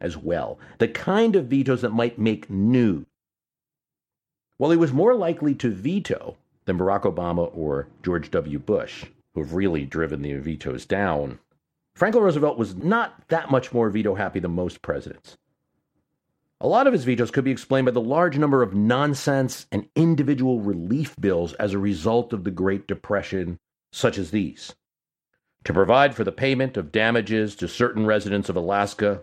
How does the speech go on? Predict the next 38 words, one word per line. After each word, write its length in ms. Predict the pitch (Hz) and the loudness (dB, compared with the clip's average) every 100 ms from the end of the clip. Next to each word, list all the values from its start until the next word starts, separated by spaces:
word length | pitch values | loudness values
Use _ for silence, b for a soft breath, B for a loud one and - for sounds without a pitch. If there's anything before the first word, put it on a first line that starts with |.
| - | -8
caused 400 | - 95 98 82 | -2 0 0 -2
by 100 | 95 | -4
the 100 | 87 | -2
reason 300 | 87 113 104 | -2 0 0
of 80 | 92 | -2
extending 480 | 90 - 101 98 92 | -4 -4 -2 0 -2
the 80 | 85 | -2
boundaries 560 | 92 95 90 92 90 | -2 -2 -2 -2 -2
of 140 | 82 98 | -2 -2
Mount 180 | 107 | -2
McKinley 500 | 107 98 107 92 92 | -4 -6 -4 -2 -2
National 400 | 87 85 - 78 | -2 -2 -4 -8
Park. 460 | 71 87 73 - - _ _ _ _ _ _ - | -6 -6 -8 -10 -20 _ _ _ _ _ _ -4
To 100 | 95 | 2
authorize 480 | 143 139 135 135 131 | 2 4 4 2 0
the 80 | - | -4
payment 380 | 131 127 123 | -2 0 0
of 100 | 107 | 0
expenses 600 | 95 - - 120 117 123 95 | -2 -4 -2 0 0 -2 -4
of 120 | 76 | -2
delegates 480 | 107 120 107 117 - | 2 2 2 -2 -4
to 120 | - | -6
the 140 | 92 | -4
Yakima 560 | 87 107 123 123 117 113 | -2 -2 0 0 2 0
Confederated 760 | 110 98 - 123 117 113 104 | -2 -8 -2 -2 0 -2 -4
Tribes 380 | - 104 104 90 | -2 0 0 -2
of 100 | 87 | -4
Indians, 460 | 104 95 65 - - _ _ _ _ _ _ _ - | -2 -2 -6 -12 -20 _ _ _ _ _ _ _ -2
while 140 | 90 | 0
on 80 | 95 | 2
a 60 | 87 | 2
mission 360 | 113 135 143 | 0 0 -2
to 100 | 131 | 0
represent 540 | 92 95 87 87 113 113 | 0 0 -2 -2 -2 -2
such 260 | 104 - | -4 -4
tribes 300 | - 92 87 | -2 -2 -2
before 340 | - 85 90 82 | -6 -4 -4 -4
Congress 560 | 85 82 60 - - | -4 -4 -10 -14 -20